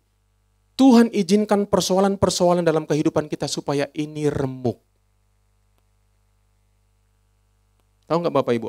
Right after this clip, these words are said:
Alkitab berkata begini, eh, ingat nggak Yesus ketika diurapi sama perempuan pelacur yang memiliki minyak dalam buli-buli pualam? Selama buli-buli pualamnya itu, selama buli-buli pualamnya itu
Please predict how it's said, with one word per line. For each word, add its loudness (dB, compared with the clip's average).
Alkitab -6
berkata -6
begini, -6
eh, 2
ingat 0
nggak -2
Yesus 0
ketika 0
diurapi 2
sama -2
perempuan -2
pelacur 0
yang 0
memiliki 0
minyak 0
dalam 0
buli-buli 2
pualam? -4
Selama 4
buli-buli 2
pualamnya 4
itu, -2
selama 2
buli-buli 4
pualamnya 2
itu -2